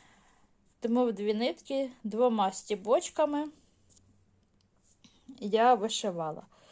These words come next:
Е, як виходить, мені все подобається. Буду... Далі вишивати цей сюжет. Сьогодні ще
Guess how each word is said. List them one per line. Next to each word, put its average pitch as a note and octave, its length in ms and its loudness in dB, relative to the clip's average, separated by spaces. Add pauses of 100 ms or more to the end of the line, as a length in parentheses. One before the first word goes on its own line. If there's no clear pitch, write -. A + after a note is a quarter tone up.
(800)
Е, A3 220 2
як E4 260 10
виходить, C4+ 800 4
мені A3+ 380 0
все A#3+ 360 2
подобається. G#3+ 800 0
Буду... G#3 500 0 (500)
Далі G3+ 540 0
вишивати D#4+ 680 0
цей D#4+ 300 -2
сюжет. D4+ 520 2
Сьогодні B3+ 540 4
ще A#3 380 0